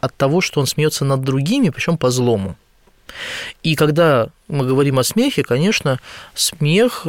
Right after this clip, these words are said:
а, в значении насмешки, да, это такая вещь, ну, да, не особо приятная. Но, м, когда мы,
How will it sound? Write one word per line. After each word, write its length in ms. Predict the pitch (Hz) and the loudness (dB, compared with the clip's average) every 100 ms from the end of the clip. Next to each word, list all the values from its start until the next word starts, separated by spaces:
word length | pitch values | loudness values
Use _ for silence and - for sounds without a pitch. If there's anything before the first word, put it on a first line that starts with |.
| - | -8
а, 720 | - 120 120 127 127 120 117 113 | -4 0 2 4 2 2 0 -2
в 280 | 101 104 | -6 -4
значении 460 | 131 127 - 143 127 | -2 -2 0 0 0
насмешки, 760 | 120 123 165 220 285 - - - _ - | 0 0 0 0 0 -4 -10 -12 _ -6
да, 320 | 131 190 180 | 0 2 2
это 160 | 175 147 | 0 -2
такая 320 | 131 170 135 | -4 0 0
вещь, 240 | 117 156 | 0 -2
ну, 280 | 127 139 123 107 | -4 -4 -4 -6
да, 140 | 98 110 | -2 -2
не 100 | 107 | -2
особо 220 | 104 110 | -4 -4
приятная. 520 | - 101 82 - - - _ - - - - - | -4 -4 -4 -6 -12 -14 _ -18 -14 -10 -10 -6
Но, 640 | 143 143 151 151 151 143 131 | 0 2 4 6 4 2 -2
м, 1300 | - 82 - - 50 - - 50 50 50 50 - - | -8 -12 -12 -12 -12 -16 -16 -16 -14 -14 -12 -10 -6
когда 320 | - 139 160 | -2 0 2
мы, 340 | 156 151 143 | 2 2 0